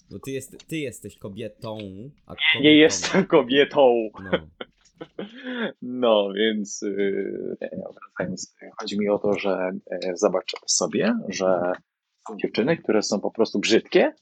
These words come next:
Speaker 2: ale przez to, że zrobią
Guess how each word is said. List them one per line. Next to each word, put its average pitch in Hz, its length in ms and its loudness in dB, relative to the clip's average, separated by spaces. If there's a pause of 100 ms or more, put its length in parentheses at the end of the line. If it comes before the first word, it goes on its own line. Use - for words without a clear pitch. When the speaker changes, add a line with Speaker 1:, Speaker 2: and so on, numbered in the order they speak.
(640)
Speaker 2:
ale 233 440 6
przez 151 300 2
to, 131 140 4
że 113 480 6
zrobią 101 640 -2